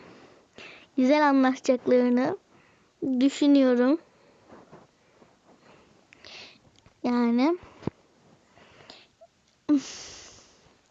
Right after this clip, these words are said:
Burada arkadaşlar yüzde yüz gizem var.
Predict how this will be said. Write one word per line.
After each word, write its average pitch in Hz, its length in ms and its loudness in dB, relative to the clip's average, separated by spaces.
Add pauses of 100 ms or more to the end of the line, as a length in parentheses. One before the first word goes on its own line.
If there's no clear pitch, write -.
(640)
Burada 311 200 0
arkadaşlar 330 380 0
yüzde 269 300 2
yüz 330 220 0
gizem 277 400 0
var. 285 180 -2